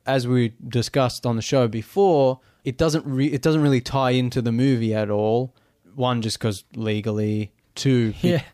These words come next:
Speaker 1: two, because you can't really recast. Like, El-,
Speaker 2: No.
Speaker 1: 'cause Elrond would be alive at this point. Isildur we see in the movie. Um, so, like, there are certain things you can't
Speaker 2: Is Galadriel in Lord of the Rings?
Speaker 1: Yeah.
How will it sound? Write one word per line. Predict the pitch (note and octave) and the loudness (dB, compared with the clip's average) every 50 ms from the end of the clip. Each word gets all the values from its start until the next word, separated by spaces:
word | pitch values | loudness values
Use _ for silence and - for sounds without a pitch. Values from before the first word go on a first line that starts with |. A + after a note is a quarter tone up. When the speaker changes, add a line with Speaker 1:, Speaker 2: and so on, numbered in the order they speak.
| _ - | _ -4
Speaker 1:
two, | - F3 E3+ E3 C#3+ | 0 2 2 2 2
because | C3 C3 - C#3+ B2+ A2 - | 0 -2 0 0 -2 0 -2
you | A#2+ A2+ | -6 -4
can't | - C3+ B2+ A2+ | -2 -2 -2 0
really | A#2+ A#2+ A#2 A2+ | 0 0 0 0
recast. | A2 A2 A2+ A2+ A2 - - A2+ A2 A2 G#2 - - - - - _ _ _ - | 0 0 0 0 -2 -2 -2 -2 0 0 -2 -4 -8 -14 -18 -20 _ _ _ -4
Like, | B2 D3 | 0 0
El-, | D#3 D3+ C#3 C#3 | 2 2 0 0
Speaker 2:
No. | G2 A2 - _ | -4 -8 -16 _
Speaker 1:
'cause | - C#3+ B2 A#2+ | -4 -4 -2 0
Elrond | D3 D3 D3+ D3 C#3+ C#3 C3+ C3 B2+ B2+ A#2 | 0 2 2 4 4 4 2 2 0 0 0
would | A2+ A#2+ A#2 A2+ | 0 -2 -2 0
be | A#2+ A#2+ | 0 2
alive | A#2 A2+ A2 A2+ A2+ A2+ A2 A2 G#2+ | 2 2 2 2 2 2 0 0 -2
at | A2 - | -4 -6
this | - A2 - - | -6 -8 -8 -8
point. | - - A#2+ A#2 A2+ A2 A2 - _ _ _ _ _ _ _ _ _ C3+ | -6 -4 -2 0 0 0 -2 -6 _ _ _ _ _ _ _ _ _ -4
Isildur | C3 A#2+ C3+ C3 A#2+ B2 B2 A#2+ A#2 A2+ | -2 0 0 0 2 2 2 2 2 2
we | A2+ G#2+ | 0 -2
see | - - B2+ A2+ A2 | -2 -2 0 0 0
in | A2 A2 | 0 -2
the | A2 | -2
movie. | G#2+ A2 A2 A2 A2 G#2+ G#2+ A2+ A2 G#2+ G#2+ G#2+ G#2+ - _ _ _ _ _ _ _ | -2 -2 -2 -2 -2 -4 -4 -4 -4 -4 -4 -6 -10 -12 _ _ _ _ _ _ _
Um, | - B2 A#2+ A#2+ A2+ A2+ A2 A2+ A#2 | -4 -2 -2 0 0 0 -2 -4 -6
so, | - - - C3 B2 B2 B2 A#2+ B2 B2+ | -6 -2 0 2 2 4 4 2 2 2
like, | B2 A#2+ A#2 A2+ - - _ _ _ | 0 0 -2 -2 -6 -16 _ _ _
there | _ - C#3 C#3 C3+ B2+ | _ -6 0 2 2 2
are | A#2+ | 2
certain | - - D3+ A#2 B2 A#2+ | 2 -2 -2 -2 -2 -8
things | - - C#3 C3 B2 B2 A#2+ A#2 A2+ G#2 A#2 | -6 -2 -2 0 0 0 -2 -2 -4 -4 -6
you | A#2 G#2+ | -6 -8
can't | - - A#2+ A#2 A2+ A2+ A2 G#2+ - _ _ _ | -6 -4 -4 -2 0 -2 -2 -4 -6 _ _ _
Speaker 2:
Is | - F#3 F#3 - | -4 -4 -4 -2
Galadriel | - - E3+ D#3+ E3+ F#3 A3 G#3+ - C4 C4 C4 C4 C4 | -2 -2 0 2 2 0 0 0 0 0 2 2 2 0
in | C4 B3+ B3 B3 A#3+ | 0 -2 -2 -2 -4
Lord | A#3 A3+ A3+ A#3 A#3+ A#3 | -4 -2 -2 -2 -2 -2
of | G#3+ | -4
the | A3 A3+ | -2 -2
Rings? | A#3 B3+ B3+ A#3+ A3 - - - _ _ _ _ _ _ _ _ | -4 -4 -6 -8 -12 -14 -16 -18 _ _ _ _ _ _ _ _
Speaker 1:
Yeah. | - F4+ F#4+ C4+ - A3 | 0 0 2 2 0 -2